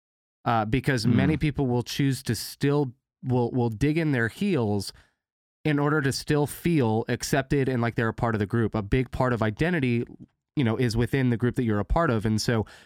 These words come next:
Speaker 1: to accept that what you have believed and, and this whole group has believed was wrong, uh, is to basically accept that you were wrong about your identity. It, like, it can trigger an entire identity crisis, basically.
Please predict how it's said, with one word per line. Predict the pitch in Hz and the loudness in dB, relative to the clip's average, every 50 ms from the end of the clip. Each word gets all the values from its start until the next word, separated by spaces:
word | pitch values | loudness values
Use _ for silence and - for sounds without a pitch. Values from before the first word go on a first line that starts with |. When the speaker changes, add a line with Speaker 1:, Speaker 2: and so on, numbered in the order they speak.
| _ - | _ 0
Speaker 1:
to | - 143 | 2 2
accept | 127 117 - - - 147 151 - - | 2 2 0 0 0 0 0 0 0
that | 139 117 | -2 0
what | 113 127 123 | 0 0 0
you | 127 127 123 123 123 123 117 120 120 - | 0 2 2 4 4 4 2 2 0 0
have | 120 127 107 98 | -2 -2 0 0
believed | 120 110 113 135 143 143 143 135 117 - | 0 2 2 2 2 2 2 2 0 0
and, | 127 117 113 - | 0 0 0 0
and | - 117 113 | 0 0 0
this | 113 107 - | 0 0 0
whole | 127 113 | 0 0
group | 98 117 127 - | 0 0 0 0
has | 139 104 | 0 0
believed | 107 110 110 110 110 104 - - - - - | 0 2 2 2 2 0 -2 -6 -10 -6 -2
was | 107 110 101 87 | 0 0 0 0
wrong, | 92 90 98 123 170 208 151 98 101 107 151 160 - _ _ _ _ _ _ _ _ _ _ | 0 2 2 4 4 4 2 2 0 -2 -2 -4 -6 _ _ _ _ _ _ _ _ _ _
uh, | - 127 117 110 - | 0 2 2 2 2
is | - 147 139 - - | 2 0 0 -2 -4
to | - - - 156 139 | -6 -2 0 0 2
basically | 120 139 139 147 139 - 160 - 151 131 127 | 2 2 2 2 2 0 0 0 2 2 0
accept | 117 - - 139 139 135 | 0 0 -2 -2 -2 -2
that | - 135 139 | -2 -2 0
you | 123 139 139 | 0 2 2
were | 139 131 | 2 2
wrong | 123 131 135 143 139 | 2 2 2 2 0
about | 120 127 139 | 0 0 0
your | 135 120 | 0 2
identity. | 113 107 101 120 123 143 165 165 175 175 | 0 2 2 2 0 2 2 0 0 -2
It, | - 165 156 - - | -2 -4 -4 -4 -2
like, | 147 143 - | -2 -2 0
it | 160 160 - | -2 -2 0
can | 170 151 123 | 0 -2 -2
trigger | - - - 175 170 156 156 131 | -2 -2 -2 0 0 0 0 0
an | 123 117 | 2 0
entire | 110 110 104 - 135 143 135 120 | 0 0 -2 -2 -2 0 0 0
identity | 104 104 - 117 110 104 104 | 0 0 0 0 0 0 -2
crisis, | - - - 107 104 101 - 110 92 - | -2 -2 -2 -2 -2 0 -2 -4 -4 -4
basically. | - 98 98 95 - - - - - - - | -4 -4 -4 -4 -4 -6 -6 -8 -8 -10 -10